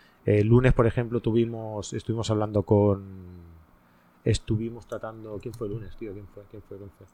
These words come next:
Ah, con, ¿quién fue? ¿Quién fue, tío? ¿Con Fuji?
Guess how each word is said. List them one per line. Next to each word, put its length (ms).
Ah, 420
con, 400
¿quién 160
fue? 200
¿Quién 140
fue, 220
tío? 180
¿Con 200
Fuji? 360